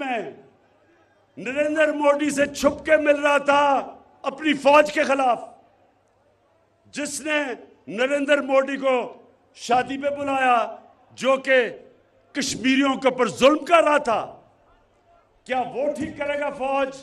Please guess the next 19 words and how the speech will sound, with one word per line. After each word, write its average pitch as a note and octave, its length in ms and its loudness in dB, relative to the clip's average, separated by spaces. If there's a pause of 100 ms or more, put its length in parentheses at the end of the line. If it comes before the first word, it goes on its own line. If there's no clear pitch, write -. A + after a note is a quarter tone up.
(1200)
या B3+ 260 2
वो B3 280 2 (1300)
डीजल C4 540 -4 (520)
जिसने B3+ 440 -8
अमेरिकन B3+ 600 0
एम्बेसडर B3 600 -2
के B3 100 -6
पास B3 280 -2 (100)
बैठ B3+ 280 -4
के B3+ 120 -10
कहा, B3+ 520 -2 (1300)
एन B3+ 300 4
पैटरसन A#3+ 600 -2 (120)
के, A#3+ 60 -8
उसने A#3 520 -6
अमेरिकन A3 420 -12
एम्बेसडर G#3+ 480 -10
को G#3+ 100 -14
कहा A3 240 -2